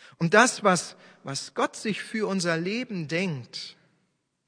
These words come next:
das ist Weite. Das ist der durchgedrückte Rücken, das Durchatmen, der Blick in die Ferne,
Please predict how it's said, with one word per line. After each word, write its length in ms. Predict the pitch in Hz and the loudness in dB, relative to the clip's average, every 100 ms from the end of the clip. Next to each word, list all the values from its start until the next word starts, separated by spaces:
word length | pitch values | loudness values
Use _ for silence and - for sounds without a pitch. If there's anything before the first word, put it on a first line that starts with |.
| _ - | _ -16
das 180 | - | -14
ist 280 | - - 151 | -12 -14 -10
Weite. 480 | 143 139 151 - - - _ _ _ _ _ _ _ _ _ _ _ _ _ _ _ - | -6 -4 -4 -6 -12 -16 _ _ _ _ _ _ _ _ _ _ _ _ _ _ _ -8
Das 180 | 147 - | -4 -2
ist 260 | 170 - | -2 0
der 100 | 151 | -2
durchgedrückte 880 | 135 190 202 - 151 156 - 139 117 | 0 -2 -2 -4 -6 -8 -8 -8 -2
Rücken, 440 | 190 - 208 202 - _ _ _ - - - - _ | -2 -2 -6 -8 -14 _ _ _ -20 -20 -20 -20 _
das 280 | 127 - - | -10 -8 0
Durchatmen, 1080 | 202 220 - - 170 185 - 175 170 175 - - _ _ _ _ _ _ _ _ _ _ _ _ _ _ 147 | 2 2 0 -6 -4 -4 -4 -4 -4 -8 -14 -20 _ _ _ _ _ _ _ _ _ _ _ _ _ _ -2
der 120 | 139 | -2
Blick 300 | 151 208 - | 0 -2 -2
in 120 | 170 | -6
die 120 | 147 | -4
Ferne, 680 | - 175 180 196 196 196 | -2 2 4 4 2 -2